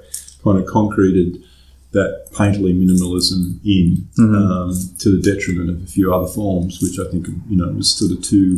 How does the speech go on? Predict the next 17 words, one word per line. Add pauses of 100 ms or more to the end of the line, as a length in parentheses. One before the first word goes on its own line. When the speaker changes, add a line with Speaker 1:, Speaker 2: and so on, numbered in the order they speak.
(100)
Speaker 1:
um, (300)
monocular, (220)
uh,
whereas,
uh,
you
know,
conceptualism
was
a
much
more
powerful
force
at
that
time,